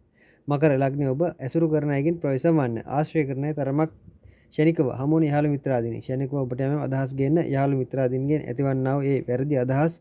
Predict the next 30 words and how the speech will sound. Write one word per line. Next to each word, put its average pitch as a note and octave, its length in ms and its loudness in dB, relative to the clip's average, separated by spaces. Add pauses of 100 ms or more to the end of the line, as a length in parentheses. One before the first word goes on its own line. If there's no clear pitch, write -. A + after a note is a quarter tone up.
(360)
අසුබ D#3+ 280 -2
දේවල් D3 280 2
ගැන C#3 200 0
ඔබ B2+ 200 -2
තරමක් C#3+ 320 0
සැලකිලිමත් C3+ 480 -4
විය B2+ 120 -2
යුතුයි. E3 240 4 (500)
සැලකිල්ලක් D3 500 2
දැක්විය C#3+ 320 4
යුතුයි. C3 240 2 (560)
විශේෂයෙන් D#3 360 0
ඔබගේ D3 240 0
යහළු C#3 240 2
මිත්‍රාදීන් C#3 440 0
තරමක් C#3 400 0
දැඩිව C3+ 320 4 (160)
ඔබ C#3 100 -6
සම්බන්ධයෙන් C3+ 460 -2
තීන්දුව C#3 260 -2
තීරනවල C#3 260 0
එල්බගෙන C3+ 380 2
සිටින C3+ 240 0 (140)
ගතියක් C#3 400 2 (460)
පෙන්නුම් D#3+ 260 6
කරනවා. C3+ 400 0
එබැවින් C3+ 360 0
හරි C3 240 0
ගියොත් C3+ 240 0
හරි, C#3 220 2